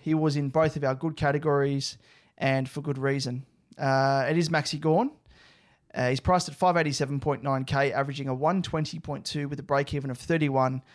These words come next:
And, uh, one thing to keep in mind, though, is he does have his bye in round fourteen. But, I mean, what a game he had on the weekend. If you're one of the fifty percent of teams without the bearded one, get him in. And I can probably wager as well that there would be a percentage of those teams that don't have him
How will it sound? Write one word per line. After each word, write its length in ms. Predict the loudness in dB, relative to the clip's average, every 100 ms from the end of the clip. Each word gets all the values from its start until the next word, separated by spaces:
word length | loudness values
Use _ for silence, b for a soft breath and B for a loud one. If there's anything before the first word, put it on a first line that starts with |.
| b b
And, 480 | -4 0 0 0 0
uh, 120 | 0 2
one 180 | 2
thing 120 | 0 -2
to 80 |
keep 160 | -2 -2
in 80 | 0
mind, 260 | 2 2
though, 120 | 0 0
is 160 | -4
he 80 | -2
does 260 | 0 0 -2
have 140 | -6
his 120 | -6
bye 420 | -4 0 0 -2 -6 b b
in 280 | -6 -4 -4
round 320 | -4 -2 -2 -6
fourteen. 480 | -10 -6 -4 -2
But, 260 | 2 0 0 -10 _ -8
I 60 |
mean, 220 | -4 -4 0
what 140 | 2
a 60 | 2
game 280 | 2 0 2
he 80 |
had 120 | 0 0
on 80 |
the 60 | -4
weekend. 500 | -8 -6 -2 -2 -4 B B B
If 120 | -4
you're 60 | 0
one 100 | 2
of 40 |
the 80 | 2
fifty 240 | 0 -2
percent 260 | -2 0 0
of 60 | 2
teams 360 | 2 4 2
without 380 | 2 4 4 2
the 60 | 0
bearded 300 | 2 2 2
one, 240 | 2 0 -8 _ _
get 140 | 0 2
him 120 | 4
in. 200 | 2 -2 _ _ -2
And 100 | 0
I 40 |
can 100 | 2
probably 220 | 2 2
wager 360 | 4 4 4 2
as 140 | 2
well 180 | 4 4
that 200 | 4 0 B B B
there 120 | 0 2
would 140 | 2
be 140 | 2
a 40 | 0
percentage 360 | 0 0 0
of 100 | 2
those 440 | 4 4 4 2 -2 b b b
teams 240 | 0 2 2
that 80 |
don't 160 | 2 2
have 200 | 4 2
him 220 | 0 -4